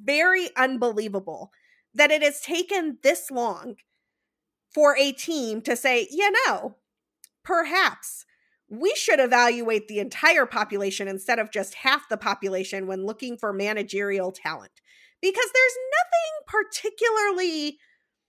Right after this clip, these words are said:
necessary about having played Major League Baseball that mandates you will be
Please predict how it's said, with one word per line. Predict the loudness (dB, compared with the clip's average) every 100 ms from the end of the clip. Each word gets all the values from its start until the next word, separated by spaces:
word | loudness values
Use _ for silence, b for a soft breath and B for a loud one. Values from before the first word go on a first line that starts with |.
| -10
necessary | -2 4 4 2 -8 -2 0 0 0 -2 -4 -8 _ _ _ 2
about | 4 8 6 6
having | 2 2 0 -8
played | -8 0 2 2 -6 -8 -12
Major | -4 -4 -2 -2 -2
League | -2 -8 -2
Baseball | -2 -2 -4 -2 -2 -4 -10 -6
that | -6 -6 _ _ _
mandates | -2 2 4 4 2 0 -4 -8
you | -2
will | 2 2
be | 2 -6 -10 -8